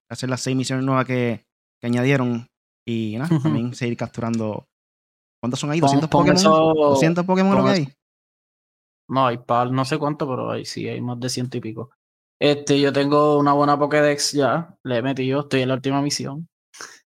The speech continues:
Speaker 1: Uh.
Speaker 2: Acho, me tiene agitado, voy a dar, no voy a dar spoiler. ¿De quién sale? Aunque todo el mundo sabe quién es el, el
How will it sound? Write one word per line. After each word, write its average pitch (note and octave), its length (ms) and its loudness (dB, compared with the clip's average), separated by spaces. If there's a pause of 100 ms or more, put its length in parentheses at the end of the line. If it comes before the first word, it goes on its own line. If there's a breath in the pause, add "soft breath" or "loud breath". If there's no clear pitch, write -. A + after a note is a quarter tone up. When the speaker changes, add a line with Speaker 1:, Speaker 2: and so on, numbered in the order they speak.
(160)
Speaker 1:
Uh. A#2 580 -6
Speaker 2:
Acho, D3+ 280 -4
me C#3+ 100 0
tiene D3 180 0
agitado, D3 360 0
voy C#3+ 120 0
a - 40 0
dar, D3 140 -2
no D3 120 0
voy D3+ 140 2
a D3 80 2
dar C3 200 -2
spoiler. F2 400 -12 (800)
¿De B2 100 -8
quién C3+ 180 -2
sale? C3+ 240 2
Aunque C3+ 160 -2
todo C#3+ 120 0
el C#3+ 60 0
mundo E3+ 160 0
sabe D#3 280 0
quién C#3 140 -6
es C#3+ 100 -2
el, C#3 220 -4
el B2+ 460 -8